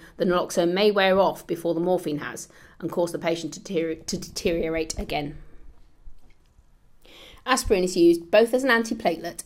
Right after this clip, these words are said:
and as an antipyretic analgesic. It's classed as a non-steroidal anti-inflammatory drug, an N said, "And not only does it have a lot of interactions with other drugs, especially in relation to its antiplatelet activity,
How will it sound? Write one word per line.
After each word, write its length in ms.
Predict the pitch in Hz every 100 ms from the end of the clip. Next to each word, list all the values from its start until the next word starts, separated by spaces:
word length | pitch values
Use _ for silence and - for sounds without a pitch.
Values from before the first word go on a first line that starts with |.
| -
and 180 | 190 185
as 120 | 190
an 100 | 185
antipyretic 800 | 185 190 185 180 175 170 - -
analgesic. 640 | 208 170 170 165 160 151 - - _ _ - - - -
It's 140 | 185 185
classed 340 | 226 214 214
as 100 | 196
a 60 | 196
non-steroidal 760 | 220 277 269 226 202 202 190
anti-inflammatory 680 | 208 220 214 - 165 - 151
drug, 260 | 151 151 156
an 80 |
N 180 | 165 160
said, 380 | - - 160 - - - - -
"And 100 | 180
not 160 | 190 240
only 160 | 254
does 180 | 262 226
it 100 | 202
have 80 | 196
a 60 |
lot 300 | 190 226 233
of 60 | 247
interactions 540 | 247 247 - - 180
with 100 | 170
other 180 | 175 185
drugs, 420 | - - - - - -
especially 420 | - 220 220 190
in 60 | 180
relation 280 | 180 185
to 80 | 175
its 100 | 156
antiplatelet 800 | - 185 175 - 214 220 220 -
activity, 580 | - - 160 - 143 175